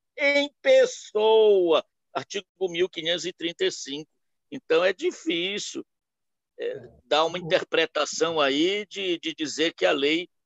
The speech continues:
Speaker 1: pode ser alterada de outra forma e tal, embora eu reconheça, peraí, eu também não sou leso,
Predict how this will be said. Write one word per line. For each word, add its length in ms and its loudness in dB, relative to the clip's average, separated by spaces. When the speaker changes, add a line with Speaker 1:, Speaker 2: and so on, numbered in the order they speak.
Speaker 1:
pode 240 2
ser 220 0
alterada 840 4
de 100 -2
outra 260 0
forma 440 0
e 40 -8
tal, 160 2
embora 480 4
eu 160 8
reconheça, 760 2
peraí, 340 -2
eu 140 4
também 320 -4
não 100 -8
sou 240 0
leso, 380 2